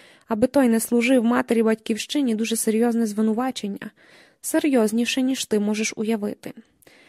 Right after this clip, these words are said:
Цилька дещо агресивно забирає історію з рук лікарки.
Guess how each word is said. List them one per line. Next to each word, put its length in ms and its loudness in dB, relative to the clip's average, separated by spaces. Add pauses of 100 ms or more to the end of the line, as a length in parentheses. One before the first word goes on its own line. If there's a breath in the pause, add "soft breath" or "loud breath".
(240 soft breath)
Цилька 360 -2
дещо 360 -2
агресивно 680 0
забирає 380 2
історію 520 0
з 80 -6
рук 240 -2
лікарки. 560 -8